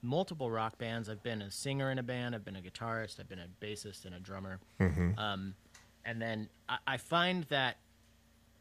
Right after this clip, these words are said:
Speaker 1: it's, it's so much more cerebral performing with modular stuff or
Speaker 2: Mm-hmm.
Speaker 1: just as a solo artist because, like, we're, you know, we're talking about a band with backup singers and all these people.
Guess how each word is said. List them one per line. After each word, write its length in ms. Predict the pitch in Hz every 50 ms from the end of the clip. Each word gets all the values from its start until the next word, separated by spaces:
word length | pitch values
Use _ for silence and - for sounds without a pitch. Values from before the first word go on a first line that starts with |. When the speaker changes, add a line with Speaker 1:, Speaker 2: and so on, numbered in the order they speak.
| _ - - - - - - -
Speaker 1:
it's, 400 | - 131 120 - - - - - -
it's 160 | 147 - -
so 240 | - - - 160 165
much 240 | 180 180 175 - 143
more 140 | 147 - -
cerebral 840 | - - 117 104 104 110 117 123 117 117 110 101 98 92 98 - - -
performing 600 | - 107 - - 113 104 104 107 104 101 98 98
with 140 | 92 -
modular 540 | - 92 87 85 87 90 - - - - -
stuff 480 | - - - - 95 - - - - -
or 160 | - 92 87
Speaker 2:
Mm-hmm. 180 | 76 90 98 110
Speaker 1:
just 240 | 110 110 - -
as 140 | 107 104 95
a 60 | 98
solo 360 | 95 - - 101 98 98 95 95
artist 380 | 98 92 92 92 92 - -
because, 340 | - 107 - - 107 101 - - - - - - - - - - - - - -
like, 240 | 123 117 110 - 117
we're, 160 | 120 120 113 -
you 100 | 139 120
know, 100 | 110 107
we're 100 | 113 117
talking 320 | - 131 117 113 - 117
about 320 | 117 110 107 101 104 98 - - _ _ _ _ _ _ _ _ _ _ _ _ - - - -
a 80 | 131 117
band 380 | 104 135 127 127 123 123 120
with 200 | 117 113 - -
backup 380 | - 117 110 110 - - - -
singers 500 | - - 113 107 104 104 101 101 95 101
and 80 | 107
all 140 | 107 107 104
these 160 | 104 98 -
people. 560 | - - - 123 - - 113 104 104 101 98